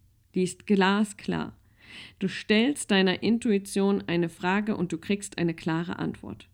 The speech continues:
Nicht immer sofort, aber du bekommst sie zum richtigen Zeitpunkt. Und der einzige, aber auch wirklich einzige Grund, warum wir schwammige Antworten bekommen von unserer Seele,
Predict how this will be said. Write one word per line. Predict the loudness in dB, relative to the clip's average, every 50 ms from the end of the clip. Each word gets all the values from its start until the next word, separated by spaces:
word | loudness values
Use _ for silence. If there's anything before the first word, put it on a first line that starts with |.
| _ _ _
Nicht | 2 2 2 2 2 2
immer | 4 4 4 4 2
sofort, | 2 0 -4 -4 -2 -2 0 2 2 0 -2 -6 -14 -20 _ _ _ _ _ _ _ _ _ _ _ _ _ _ _ _ _ _ _ _ _ _ _ _ _ -8 -4
aber | 0 0 2
du | 2 2 2
bekommst | 2 0 -2 -2 -2 0 2 4 4 2 0 -4 -14 -10 -4
sie | -2 0 0 0 -4
zum | -4 -2 -2 -2 0
richtigen | -2 -4 -6 -6 -6 -10 -8 -6 -4 -6 -6
Zeitpunkt. | -6 -6 -6 -6 -6 -6 -10 _ -12 -12 -12 -12 -12 -16 _ -20 -20 -20 -18 -18 -14 -4
Und | 0 0 2 2
der | 0 -2 -2 -6 -10 _
einzige, | 2 4 6 8 8 8 8 8 6 4 -2 -2 -4 -2 -2 -4 -6 -6 -8 -12 -18 -10 0
aber | 2 4 4 4
auch | 2 0 0
wirklich | -2 -2 0 0 -2 -2 -2 -2 -8 _
einzige | 0 2 4 6 6 6 6 4 2 2 0 2 2 4 2 2
Grund, | 2 0 -10 -16 -8 -2 0 2 2 2 0 -2 -6 -2
warum | 0 0 0 2 2 0 2 2 2
wir | 2 2 0
schwammige | 0 -2 -4 -4 0 2 4 8 10 10 10 8 8 4 -2 -2 0
Antworten | 2 2 2 2 2 0 0 0 0 0 0 0 0 2
bekommen | 0 -2 -4 -2 0 2 4 4 6 4 4
von | 2 2 0 6 6 6 4
unserer | 4 2 2 2 0 0 -4 -4 -4 -2
Seele, | 0 2 4 4 4 4 2 2 2 0 -2